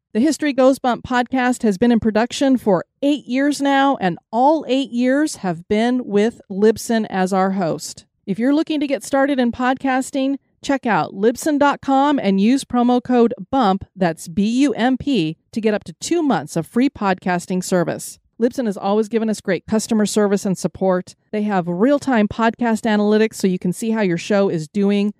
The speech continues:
embeddable podcast players, free podcast guides and tutorials,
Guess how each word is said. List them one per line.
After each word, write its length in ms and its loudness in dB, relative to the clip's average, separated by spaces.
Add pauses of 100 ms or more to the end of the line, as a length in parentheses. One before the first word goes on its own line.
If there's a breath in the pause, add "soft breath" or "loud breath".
(140)
embeddable 560 0
podcast 600 -4
players, 480 2 (140)
free 260 2
podcast 600 -2
guides 280 0
and 120 2
tutorials, 840 0